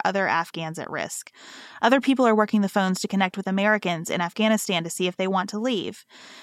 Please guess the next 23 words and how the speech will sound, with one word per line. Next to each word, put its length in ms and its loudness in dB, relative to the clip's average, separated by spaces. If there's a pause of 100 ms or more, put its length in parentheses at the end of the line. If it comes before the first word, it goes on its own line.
Some 240 6
volunteers 600 8
are 120 4
meeting 340 4
planes 520 4
as 140 -2
they 140 2
arrive 360 4
at 80 0
Dulles 360 2
Airport 480 0
in 100 -2
D 160 -2
C 320 -2
and 100 -8
helping 420 0
to 120 -6
get 260 0
people 300 -4
to 160 -8
the 80 -6
next 400 -6
place." 460 -6